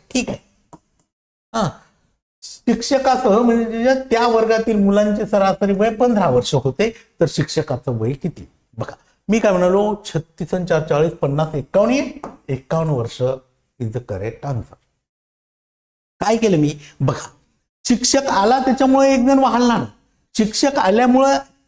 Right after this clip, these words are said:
छत्तीस आणि एक सदतीस मुलं झाली. वर्गातील एकूण संख्या शिक्षकासह सदतीस झाली. ठीक आहे,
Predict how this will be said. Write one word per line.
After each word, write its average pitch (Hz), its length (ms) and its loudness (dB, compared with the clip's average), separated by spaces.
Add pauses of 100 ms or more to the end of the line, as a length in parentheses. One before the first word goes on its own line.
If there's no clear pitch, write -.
(640)
छत्तीस 254 380 0
आणि 269 140 2
एक 262 100 2
सदतीस 269 480 2
मुलं 262 240 4
झाली. 240 200 2 (760)
वर्गातील 202 560 4
एकूण 220 340 4
संख्या 220 360 0
शिक्षकासह 220 720 2
सदतीस 247 580 2
झाली. 113 140 -12 (400)
ठीक 127 120 -2
आहे, - 100 -8